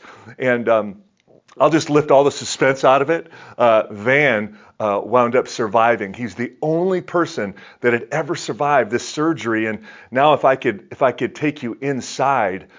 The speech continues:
the actual surgery. And this is as the, the surgeon describes it. The, after about five hours, the surgeon grew frustrated. He's trying to locate the hole in Van's aorta, and he, he can't do it. And finally, after five hours,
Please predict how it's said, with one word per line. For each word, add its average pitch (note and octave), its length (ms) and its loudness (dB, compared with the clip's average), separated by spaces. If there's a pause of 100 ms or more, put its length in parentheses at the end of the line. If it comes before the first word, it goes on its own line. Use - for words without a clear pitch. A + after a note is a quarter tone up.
(240)
the G#2+ 200 -4
actual A2+ 440 -2
surgery. G2 640 -8 (280)
And A#2+ 140 -6
this D3+ 140 -4
is B2+ 100 -10
as B2+ 320 2
the, G#2 160 -4
the F#2+ 140 -12
surgeon B2+ 540 -6
describes A#2+ 600 -2
it. F2+ 180 -16 (460)
The, A2+ 260 2
after C3 280 2
about A2+ 300 4
five D3+ 500 2 (100)
hours, C3+ 480 4
the A#2 80 -6
surgeon D3 480 -4
grew G#2+ 240 -6 (220)
frustrated. C#3 720 2
He's G#2 220 -8
trying E3 420 0
to B2 80 4
locate C3 560 2 (240)
the A#2+ 120 4
hole C#3+ 500 4
in B2 200 -4
Van's C#3+ 380 2
aorta, B2 480 4
and G#2+ 100 4
he, A2+ 120 -4 (220)
he D3 140 -4
can't E3+ 400 0
do D3+ 160 4
it. C#3+ 100 4
And B2+ 140 -4
finally, D#3 320 0
after C3+ 240 -2
five D3+ 500 2
hours, C#3+ 500 2